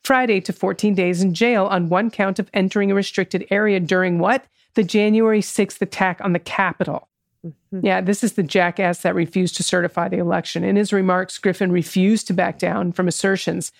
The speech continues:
Speaker 1: that the machines were not secure or apologize for leading a charge against a normally straightforward procedural vote that caused a week-long uproar.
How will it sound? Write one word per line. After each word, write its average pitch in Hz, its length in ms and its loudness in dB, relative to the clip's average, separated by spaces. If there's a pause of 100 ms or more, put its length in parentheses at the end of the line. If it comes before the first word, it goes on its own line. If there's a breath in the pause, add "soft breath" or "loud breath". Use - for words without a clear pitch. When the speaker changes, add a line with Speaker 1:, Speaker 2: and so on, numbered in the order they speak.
(240 soft breath)
Speaker 1:
that 190 140 0
the 208 60 2
machines 190 420 2
were 190 80 2
not 180 320 0
secure 175 560 -2
or 170 100 0
apologize 175 680 -2
for 185 160 -2
leading 196 340 2
a 170 60 -2
charge 180 400 0
against 170 360 -4
a 175 40 0
normally 175 440 2
straightforward 180 680 -2 (420)
procedural 190 600 0
vote 165 380 0
that - 200 -4
caused 180 320 -2
a 180 40 2
week-long 170 760 0
uproar. 180 560 -4